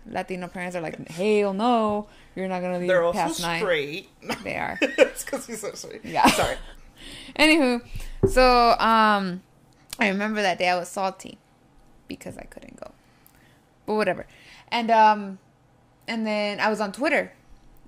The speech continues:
Speaker 1: and I started seeing things trending, and I click on one of 'em,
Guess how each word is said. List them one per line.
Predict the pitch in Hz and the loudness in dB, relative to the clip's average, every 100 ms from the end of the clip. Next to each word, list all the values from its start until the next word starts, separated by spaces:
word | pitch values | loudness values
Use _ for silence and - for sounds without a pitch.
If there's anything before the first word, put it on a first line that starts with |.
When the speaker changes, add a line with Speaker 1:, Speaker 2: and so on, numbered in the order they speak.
| _ | _
Speaker 1:
and | 208 202 196 - | -6 -6 -6 -6
I | 185 185 180 180 175 175 180 | -4 -2 -2 -2 -4 -8 -12
started | - 185 175 170 | -10 -8 -8 -8
seeing | - 185 185 185 | -10 -10 -10 -10
things | 190 175 | -14 -14
trending, | - 214 214 190 185 - | -12 -10 -8 -8 -8 -10
and | 180 | -12
I | 170 | -12
click | - - | -2 0
on | 277 208 | 0 -2
one | 180 | -4
of | 175 | -8
'em, | 175 202 | -8 -10